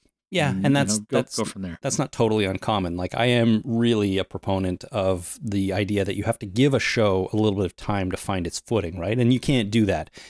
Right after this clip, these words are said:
Speaker 1: in one single episode. So if I ever do go back to it, I mean, I broke my rule there. I, I need to watch at least four or five episodes to really see if I like it or not, which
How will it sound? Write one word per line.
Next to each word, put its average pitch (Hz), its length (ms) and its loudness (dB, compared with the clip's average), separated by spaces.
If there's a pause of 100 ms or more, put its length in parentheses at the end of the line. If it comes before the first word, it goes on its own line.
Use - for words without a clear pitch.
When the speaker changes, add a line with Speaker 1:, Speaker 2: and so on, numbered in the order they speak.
(120)
Speaker 1:
in 104 140 -4
one 95 180 0
single 87 380 -2
episode. 80 480 -8
So 87 340 -4 (640)
if 131 120 -2
I 131 60 6
ever 127 160 4
do 117 500 6
go 113 100 -2
back 95 240 0
to 90 140 -6
it, 90 200 -4
I 101 60 -6
mean, 98 80 0
I 98 60 2
broke 110 200 0
my 101 60 2
rule 95 280 2
there. 82 260 -8 (100)
I, 101 140 0
I 98 100 0
need 101 180 0
to 104 80 -4
watch 92 280 -2
at 101 80 -6
least 98 260 -2 (160)
four 101 180 -2
or - 40 -4
five 87 240 -4
episodes 92 460 -4
to 104 100 -8
really 85 440 -6 (640)
see - 180 0
if - 140 -4
I 95 120 -2
like 87 280 -6
it 90 60 -8
or 85 100 -8
not, 85 280 -10
which - 280 -12